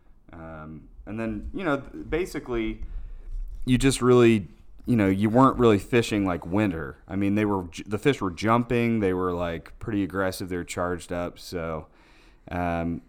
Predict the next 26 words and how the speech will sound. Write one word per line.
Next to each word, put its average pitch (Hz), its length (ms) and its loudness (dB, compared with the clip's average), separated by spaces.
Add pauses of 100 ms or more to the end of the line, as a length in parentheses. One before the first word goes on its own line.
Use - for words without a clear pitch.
(140)
so - 160 -6
that's 220 220 2
kinda 190 240 2
something 151 380 4
that 123 80 4
I 117 80 4
thought 127 280 4
maybe 120 340 2
could 107 240 -4
carry 117 300 2
over 110 280 4
to - 260 -2
other 107 360 2
spots. - 920 -2
Maybe 107 300 -2
other 104 220 -2
people 110 340 -4
that 104 80 -2
are 98 80 -2
listening 101 380 -4
to 95 60 -4
this, 95 340 -4
like, 87 360 -6 (520)
wondering, 98 800 2 (320)
you 95 140 -4
know, 90 420 -4